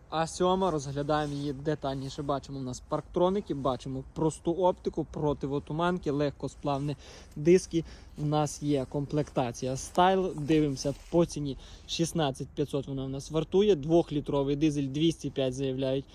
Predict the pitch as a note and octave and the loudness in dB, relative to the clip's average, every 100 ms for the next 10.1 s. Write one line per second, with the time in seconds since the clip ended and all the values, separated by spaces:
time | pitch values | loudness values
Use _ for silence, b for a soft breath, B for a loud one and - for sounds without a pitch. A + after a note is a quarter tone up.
0 | B B B - D#3 F3 G3+ A3+ A3 A3 | B B B -4 4 6 6 4 0 -2
1 | - - D#3 D#3 D#3 D#3+ D3+ - - F3 | -8 0 4 4 4 2 0 -2 4 4
2 | G#3 - - - - D3 D#3 E3 D3 D3 | 4 -2 -20 -20 -6 4 4 4 0 -2
3 | D3 C#3 D#3 C#3+ C3 - D3+ C#3+ F3+ F#3+ | -2 0 0 0 -4 0 0 4 6 6
4 | F3 D3 D#3 D#3+ D#3+ D#3+ - B B - | 4 2 4 6 4 2 -2 B B 0
5 | D#3+ D#3+ D3 C#3 A2+ C#3+ C#3 - C#3+ D3 | 4 4 4 0 -2 -4 -4 -6 -4 -2
6 | C#3 C#3+ D3+ C#3 C#3 C#3+ - D3+ C3 - | 2 4 4 2 0 -4 0 0 0 0
7 | - F3+ F#3+ F3 - D#3+ D3 D#3 D3+ F3+ | 4 8 6 4 -6 -2 2 2 2 2
8 | E3+ D#3+ E3 E3 D3 C3+ C3 D3+ D3 C#3+ | 2 2 -2 -2 -6 -4 0 0 2 0
9 | C#3 - D3 - D3 D3 E3 D#3 F#3 - | 0 -2 -6 -2 -2 2 2 6 6 6
10 | F3+ | 0